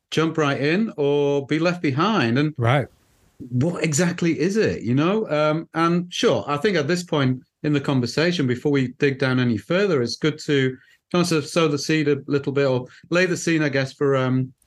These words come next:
Speaker 1: for what we're talking about here. Now, with generative A I, there's a number of ways in which we, uh, a number of tools that, that we can use. Essentially, the one I'm primarily dealing with is text to image.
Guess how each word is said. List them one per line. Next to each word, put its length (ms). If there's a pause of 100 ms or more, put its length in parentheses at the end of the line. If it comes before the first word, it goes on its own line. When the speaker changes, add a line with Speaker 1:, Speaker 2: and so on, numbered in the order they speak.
(400)
Speaker 1:
for 100
what 140
we're 140
talking 320
about 320
here. 260
Now, 180
with 160
generative 520
A 220
I, 400 (240)
there's 140
a 40
number 260
of 120
ways 260
in 160
which 300
we, 480 (500)
uh, 360
a 80
number 220
of 80
tools 320
that, 240
that 100
we 120
can 220
use. 460 (520)
Essentially, 720
the 160
one 540
I'm 340
primarily 540 (120)
dealing 420
with 500
is 540 (720)
text 640
to 220
image. 420